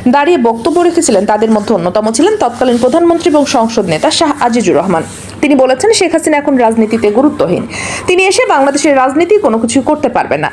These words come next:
শাহ আজিজ এটাও মন্তব্য করেছিলেন যে বাংলাদেশের মানুষ আর কোনোদিন বাকশালে ফিরে যাবে না, আওয়ামী লীগ আর বাংলাদেশকে কোনো দিন ভোট দেবে না বলেও জানান তিনি। এ সময় বিএনপির আরেকজন সদস্য, তৎকালীন পাবনা দুই নির্বাচিত ডাক্তার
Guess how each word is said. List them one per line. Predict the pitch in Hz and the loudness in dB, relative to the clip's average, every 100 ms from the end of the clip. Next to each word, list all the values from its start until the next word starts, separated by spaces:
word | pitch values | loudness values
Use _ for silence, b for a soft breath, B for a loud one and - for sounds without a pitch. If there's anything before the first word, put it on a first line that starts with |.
| - | -4
শাহ | - 269 | -2 0
আজিজ | - 262 349 | 0 2 2
এটাও | 294 403 | 2 2
মন্তব্য | 415 392 403 | 2 2 0
করেছিলেন | 381 370 370 247 156 | 0 0 2 0 0
যে | 196 339 | 0 2
বাংলাদেশের | 269 247 294 359 302 | 2 2 0 2 2
মানুষ | 269 302 | 2 0
আর | 311 | 0
কোনোদিন | 302 320 285 170 | 0 2 2 2
বাকশালে | 208 208 - 220 | -2 -2 -2 -2
ফিরে | 220 247 | 0 2
যাবে | 226 - | 2 0
না, | - - B B B B B | -2 -6 B B B B B
আওয়ামী | - 320 403 | 0 0 2
লীগ | 466 | 2
আর | 494 381 | 2 2
বাংলাদেশকে | 330 349 359 392 | 0 2 0 0
কোনো | 403 359 330 | 0 2 2
দিন | 254 311 | 2 2
ভোট | 240 240 | 2 0
দেবে | 226 170 156 | 0 0 0
না | |
বলেও | 170 247 | 2 2
জানান | 359 170 143 | 2 0 0
তিনি। | 175 180 - | -2 -4 -4
এ | 208 | -2
সময় | 247 311 | 2 2
বিএনপির | 415 277 277 254 | 2 2 2 2
আরেকজন | 254 262 294 | 2 2 0
সদস্য, | 294 294 330 - 466 480 B - | 2 0 0 2 0 -2 B -4
তৎকালীন | 320 320 370 381 320 | -4 0 2 2 2
পাবনা | 277 285 330 320 | 0 0 0 0
দুই | 262 381 | 2 4
নির্বাচিত | 320 240 262 262 262 | 4 2 0 0 0
ডাক্তার | 190 185 208 | 0 0 -2